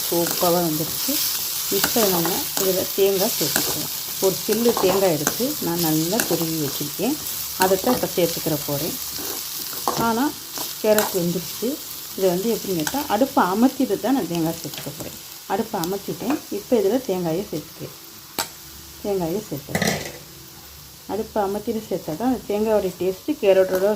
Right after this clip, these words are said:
சேர்ந்து வரும். இல்லைன்னா அது சேர்ந்து வதங்கிருச்சுன்னா அந்த டேஸ்ட்டு கொடுக்காது. தேங்காய் பூவோட டேஸ்ட்டு வராது ஆயில் கடையில். அதனால தான் தேங்காய் அடுப்பை அமர்த்திட்டு தேங்காய் பூ சேர்த்துக்கிறேன். நீங்களும் இதே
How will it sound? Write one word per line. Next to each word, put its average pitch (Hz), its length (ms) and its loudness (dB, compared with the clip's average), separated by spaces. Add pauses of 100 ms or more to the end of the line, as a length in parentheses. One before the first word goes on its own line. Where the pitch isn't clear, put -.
சேர்ந்து 185 400 2
வரும். 156 240 0 (380)
இல்லைன்னா 220 340 4
அது 202 100 2 (120)
சேர்ந்து 240 380 4
வதங்கிருச்சுன்னா 202 680 2
அந்த 170 220 -2
டேஸ்ட்டு 202 340 -2
கொடுக்காது. 151 420 -4 (520)
தேங்காய் 202 360 2
பூவோட 160 300 -4
டேஸ்ட்டு 180 340 -6
வராது 156 380 -4
ஆயில் 151 260 -2
கடையில். 131 320 -6 (500)
அதனால 208 380 4
தான் 254 160 0
தேங்காய் 196 300 2
அடுப்பை 202 340 0
அமர்த்திட்டு 196 500 -2
தேங்காய் 180 300 0
பூ 202 160 -10
சேர்த்துக்கிறேன். - 420 -4 (1700)
நீங்களும் 254 280 8
இதே 208 120 4